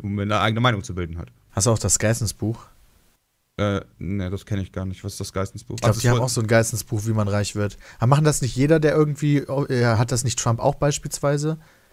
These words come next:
Speaker 1: Ja, ne, bestimmt. Aber das ist halt auch
Speaker 2: Hast
Speaker 1: teilweise
Speaker 2: du aber
Speaker 1: echt,
Speaker 2: auch nicht,
Speaker 1: äh,
Speaker 2: okay.
Speaker 1: ne, hab ich auch nicht, aber es ist halt, äh, teilweise interessant zu lesen, muss man
Speaker 2: Glaub
Speaker 1: ganz
Speaker 2: ich.
Speaker 1: ehrlich sagen. Und da steht auch immer, äh, also m-, natürlich darfst du nie ein Buch für voll nehmen.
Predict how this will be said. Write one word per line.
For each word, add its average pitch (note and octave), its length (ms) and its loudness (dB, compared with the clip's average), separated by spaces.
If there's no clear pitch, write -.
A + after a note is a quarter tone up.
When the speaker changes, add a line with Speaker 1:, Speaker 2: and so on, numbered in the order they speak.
Speaker 1:
Ja, C#3+ 320 2
ne, A#2+ 200 4
bestimmt. A#2+ 480 -2
Aber C#3+ 180 2
das F#3+ 80 0
ist - 60 -8
halt F#3+ 100 0
auch - 40 0
Speaker 2:
Hast - 60 -12
Speaker 1:
teilweise D3 300 2
Speaker 2:
du - 60 2
aber - 40 2
Speaker 1:
echt, F#2+ 120 0
Speaker 2:
auch F#2+ 40 -4
nicht, - 220 -8
Speaker 1:
äh, - 40 -6
Speaker 2:
okay. A2+ 80 0
Speaker 1:
ne, A#2+ 140 4
hab B2+ 120 0
ich B2 80 -4
auch B2 80 0
nicht, A#2 100 0
aber A2+ 120 0
es A#2 80 -4
ist - 100 -10
halt, A#2 280 0
äh, G#2+ 300 -2
teilweise C3 320 -2
interessant A#2 320 -6
zu A2+ 80 -10
lesen, A#2 400 -4
muss B2 140 -8
man E3+ 60 2
Speaker 2:
Glaub D3+ 100 6
Speaker 1:
ganz A#2+ 100 0
Speaker 2:
ich. A#2 60 -2
Speaker 1:
ehrlich A#2+ 120 0
sagen. - 60 -6
Und C#3 160 0
da B2+ 80 -4
steht E3+ 160 4
auch C#3 100 6
immer, D3 240 4
äh, A2 160 0
also A2 160 0
m-, B2+ 240 -2
natürlich A#2+ 280 2
darfst C#3 180 0
du B2+ 60 2
nie C3+ 280 2
ein C3 220 2
Buch B2+ 260 -2
für - 160 -6
voll C3 220 4
nehmen. A2 380 -2